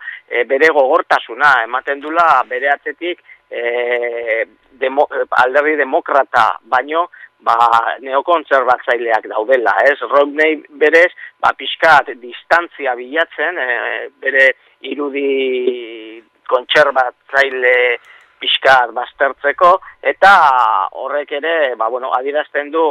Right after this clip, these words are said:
ba, Obamaren lau urte hauetan, bere inguruko talde edo laguntzaileak, ba, Bushin ingurukoak direla, kasu ga-, gehiagotan, eta horrek ere, ba, baldintzatuko du edo baldintzatzen du bere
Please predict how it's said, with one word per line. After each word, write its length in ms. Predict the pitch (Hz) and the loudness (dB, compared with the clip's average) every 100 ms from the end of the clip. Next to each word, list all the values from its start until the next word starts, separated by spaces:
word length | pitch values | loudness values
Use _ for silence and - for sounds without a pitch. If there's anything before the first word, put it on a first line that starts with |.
| 131 | 0
ba, 160 | 117 113 113 | 0 0 0
Obamaren 580 | - 135 139 143 143 139 | 0 -4 -2 -2 -2 0
lau 140 | 139 | 0
urte 240 | 143 139 147 | 0 0 0
hauetan, 420 | 143 147 156 160 - - | 0 0 0 0 -4 -20
bere 300 | _ 135 147 | _ -6 -6
inguruko 600 | 151 143 151 147 135 147 | -6 -6 -6 -6 -2 0
talde 640 | 139 139 143 143 143 135 135 | 2 2 2 -2 -2 0 0
edo 140 | 131 | 0
laguntzaileak, 880 | 135 135 143 135 139 139 139 156 _ _ _ | 0 0 -4 -8 -6 0 2 2 _ _ _
ba, 120 | - 117 | -2 -2
Bushin 400 | 123 139 139 131 | -4 -12 -12 -14
ingurukoak 600 | 131 123 123 - 117 113 | -12 -10 -10 0 0 0
direla, 380 | 120 127 135 123 117 - - | -6 -6 0 2 0 -6 -4
kasu 320 | 131 - 120 107 - | -4 -2 -2 -2 -4
ga-, 240 | - 120 120 | -4 -4 -4
gehiagotan, 720 | 127 131 127 120 127 139 147 - - - | -6 -4 -2 -2 -2 2 2 0 -20 -8
eta 300 | 123 - 127 | -4 2 4
horrek 280 | 131 135 - | 4 2 0
ere, 200 | 135 143 | 2 2
ba, 120 | 117 | 0
baldintzatuko 840 | 110 117 120 123 135 - 127 - 123 | -2 -6 -6 -2 0 0 -4 0 0
du 140 | 147 135 | 2 2
edo 140 | 117 | 2
baldintzatzen 680 | 113 120 123 131 120 123 123 | 0 0 -6 -6 -6 -6 -6
du 140 | 135 143 113 - _ | 0 0 -2 -12 _
bere 800 | 117 123 131 127 117 113 110 | -6 2 4 4 2 0 0